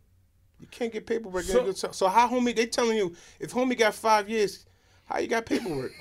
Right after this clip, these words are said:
Speaker 2: <laughs>
Speaker 1: Did he take it to trial? That's the only way you get paperwork. Because after the grand jury, the grand jury decides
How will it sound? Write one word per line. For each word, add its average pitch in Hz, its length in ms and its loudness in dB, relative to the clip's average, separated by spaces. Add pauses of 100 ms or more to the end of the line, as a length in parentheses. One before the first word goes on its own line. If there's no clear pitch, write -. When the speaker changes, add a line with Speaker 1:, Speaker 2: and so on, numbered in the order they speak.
(760)
Speaker 2:
<laughs> - 920 -20
Speaker 1:
Did 156 80 -6
he 180 80 -6
take 214 200 2
it 196 80 -10
to 185 60 -12
trial? 247 400 0 (160)
That's 190 240 -2
the - 60 -6
only 220 140 0
way 208 180 0
you 202 100 -10
get 190 140 -10
paperwork. 233 440 -4 (1300)
Because 175 320 2
after 196 200 4
the 175 60 -4
grand 196 300 0
jury, 254 220 0
the 170 160 -2
grand 202 360 4
jury 277 280 2
decides 190 680 2